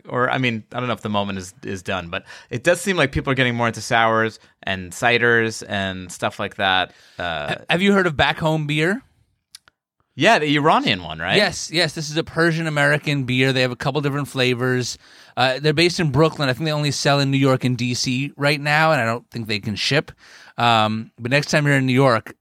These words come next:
Speaker 2: track down some Back Home Beer. They have, like, a Persian lager with, with blue salt added
Speaker 1: Mm.
Speaker 2: that's fantastic. They've got another one, um, a sumac goza
Speaker 1: Yeah.
Speaker 2: that, that's tart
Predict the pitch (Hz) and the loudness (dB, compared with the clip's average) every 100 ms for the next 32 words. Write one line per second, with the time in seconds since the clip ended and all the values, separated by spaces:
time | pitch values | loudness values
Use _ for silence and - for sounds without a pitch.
0 | - - 127 139 123 127 110 117 - 123 | -6 -2 0 2 0 0 0 0 2 0
1 | 117 120 117 110 113 110 101 143 143 127 | 0 2 2 2 0 -2 -4 0 0 2
2 | 135 123 117 120 127 147 139 127 104 - | -2 0 2 4 4 2 2 0 -2 -8
3 | 113 - - 104 117 135 131 - 127 147 | -8 -8 -16 -6 0 0 0 2 4 2
4 | 180 - _ _ - - _ 139 151 160 | 0 -12 _ _ -20 -20 _ 2 4 4
5 | 170 151 151 - 147 143 156 156 151 165 | 2 0 -4 -4 -4 -2 0 2 0 -4
6 | 131 120 120 117 127 131 131 131 135 135 | -4 -4 -2 -2 -2 0 0 2 0 -2
7 | 117 107 107 107 - - 143 135 135 - | 0 0 0 -4 -6 -4 0 0 0 -4
8 | - 110 120 131 123 160 185 - _ _ | -20 -8 -2 -2 0 0 0 -6 _ _
9 | _ - 110 120 113 123 - 139 110 - | _ -10 0 4 4 0 -6 -8 -8 -8
10 | - 139 147 - | -2 0 0 -2